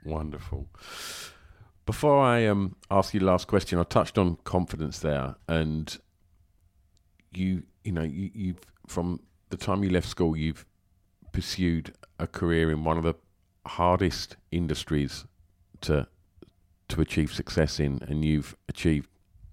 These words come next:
success for many, many, many years and continue to, to do so. Are you, are you driven,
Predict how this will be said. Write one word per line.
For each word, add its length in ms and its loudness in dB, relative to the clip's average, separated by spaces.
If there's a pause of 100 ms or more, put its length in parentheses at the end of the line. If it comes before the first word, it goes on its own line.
(260)
success 400 -4
for 120 -6
many, 240 0
many, 180 0
many 220 -2
years 260 0
and 140 -6
continue 420 -4
to, 240 -2 (440)
to 100 -6
do 260 4
so. 340 -2 (2000)
Are 40 2
you, 280 0 (240)
are 60 4
you 100 0
driven, 540 8